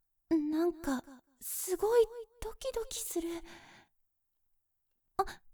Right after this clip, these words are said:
じゃあ、これなんだけど。え？見たことあるの？このパンツでこの前やったって、そんな堂々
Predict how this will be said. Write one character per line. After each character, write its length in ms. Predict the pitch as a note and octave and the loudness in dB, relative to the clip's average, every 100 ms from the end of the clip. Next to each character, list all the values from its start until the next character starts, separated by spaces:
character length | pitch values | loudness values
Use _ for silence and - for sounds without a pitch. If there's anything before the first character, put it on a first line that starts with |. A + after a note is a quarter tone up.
| - | -4
じ 120 | - | 6
ゃ 220 | G#4 G4 | 10 10
あ、 100 | C#4+ - _ _ _ - | 8 4 _ _ _ -2
こ 200 | - G#4 | 6 8
れ 80 | B4 | 8
な 160 | B4 C5 C#5+ C5 | 10 8 8 2
ん 40 | |
だ 60 | A4+ | 0
け 160 | G4+ G4 | -4 -2
ど。 340 | G4+ G4+ F#4+ - - _ _ _ _ _ _ _ _ _ _ G4 | 2 2 2 -2 -16 _ _ _ _ _ _ _ _ _ _ 4
え？ 40 | G#4 C#5 - - - _ - | 6 4 2 -14 -20 _ -2
見 60 | A4+ G#4 B4 | 2 4 6
た 120 | - C5+ | 6 10
こ 140 | G#4+ | 8
と 180 | E4+ D#4+ | 10 8
あ 80 | A#4+ | 10
る 120 | G4 | 8
の？ 220 | B3+ F#4 - - - _ _ _ _ _ _ _ _ | 8 6 2 -10 -16 _ _ _ _ _ _ _ _
こ 180 | - G4+ | 0 4
の 160 | G#4+ A4+ | 6 6
パ 240 | A#4 A#4+ A4+ | 6 6 4
ン 40 | |
ツ 140 | - D#4+ | 0 0
で 140 | C#4 | 0
こ 340 | - - - | 0 -8 2
の 220 | A3+ D#4+ G4+ A4+ A#4+ | 4 6 6 8 10
前 160 | F#4 B3+ | 10 10
や 140 | A#3+ | 6
っ 80 | - _ | 0 _
た 120 | - | 2
っ 80 | G4 _ - | 2 _ 4
て、 180 | E4+ D4 - - _ _ _ _ _ _ - | 4 4 -2 -12 _ _ _ _ _ _ -12
そ 280 | - - | -10 -4
ん 260 | A3+ C#4+ G4+ | 0 2 4
な 140 | G#4+ | 6
堂 240 | F#4+ - E4+ | 4 0 -2
々 420 | G4+ B4+ C#5 A#4 | 0 6 6 6